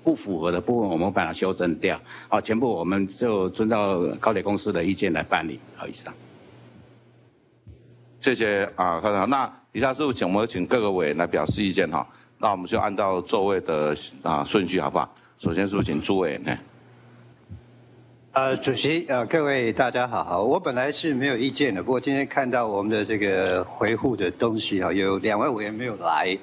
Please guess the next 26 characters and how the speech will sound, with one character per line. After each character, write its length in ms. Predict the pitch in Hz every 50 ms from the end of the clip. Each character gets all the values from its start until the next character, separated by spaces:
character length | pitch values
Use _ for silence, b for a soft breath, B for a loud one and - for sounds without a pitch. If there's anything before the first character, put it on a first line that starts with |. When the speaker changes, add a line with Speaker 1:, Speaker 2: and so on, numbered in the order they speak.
| B B B B B B B B -
Speaker 3:
那 140 | - 135 120
我 80 | 104
针 200 | 101 - 143 139
对 100 | 147 143
那 140 | 131 139 139
两 260 | 120 107 98 117 123
位 100 | 113 101
委 80 | 101 98
员， 220 | 95 95 98 107
您， 400 | 107 101 92 104 104 101 107 104 -
呃， 140 | - 92 92
开 140 | - 127
发 80 | 123 120
单 120 | 120 120
位 140 | 120 120 113
对 160 | 95 - 120
他 140 | 104 107 110
的 100 | 101 101
回 220 | 90 - 95 95 95
复， 320 | 120 117 104 95 90 92
呃， 240 | - 92 90 87 90
我 240 | 95 95 92 92 90
表 240 | - - 98 85 85
达 260 | 80 80 87 90 95
我 160 | 98 95 87
的 360 | 82 92 92 95 90 87 90